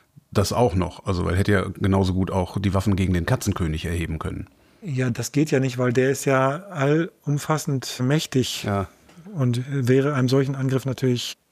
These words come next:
Speaker 2: leicht entgangen.
Speaker 1: <laughs> Aber warum sind die beiden, anderen beiden Anstifter und nicht Mittäter, Mittäter und nicht Anstifter?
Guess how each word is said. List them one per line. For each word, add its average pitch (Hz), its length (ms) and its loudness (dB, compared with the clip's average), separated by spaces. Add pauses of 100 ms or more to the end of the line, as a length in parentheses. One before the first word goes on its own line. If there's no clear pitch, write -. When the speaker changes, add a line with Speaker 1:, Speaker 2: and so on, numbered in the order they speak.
(100)
Speaker 2:
leicht 120 340 -2
entgangen. 98 400 -6 (520)
Speaker 1:
<laughs> - 1160 -12
Aber 117 240 2
warum 135 220 2
sind 135 120 -2
die 135 80 0
beiden, 127 320 0
anderen 135 260 2
beiden 117 220 0
Anstifter 139 460 -2
und 123 100 -2
nicht 117 140 -4
Mittäter, 110 420 -4
Mittäter 127 440 2
und 113 100 0
nicht 117 160 -2
Anstifter? - 500 -6